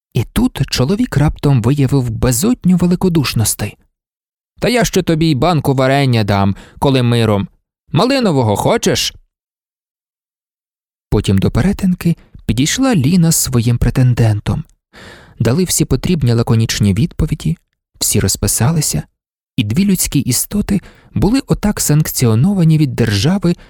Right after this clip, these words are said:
виконувати старий біблійний заповіт. На вулиці свідок нареченого зразу попрощався, і вони лишилися втрьох. Марту весь час поривало спитати,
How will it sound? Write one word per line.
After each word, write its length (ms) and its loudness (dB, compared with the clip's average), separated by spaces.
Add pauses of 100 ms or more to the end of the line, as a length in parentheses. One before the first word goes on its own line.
(120)
виконувати 680 0
старий 460 -2
біблійний 720 0
заповіт. 640 -2 (1700)
На 160 2
вулиці 420 0
свідок 460 0
нареченого 680 2
зразу 400 0
попрощався, 920 -2 (500)
і 80 0
вони 240 0
лишилися 540 0
втрьох. 560 -4 (840)
Марту 480 0
весь 240 -2
час 300 -6
поривало 440 0
спитати, 580 -2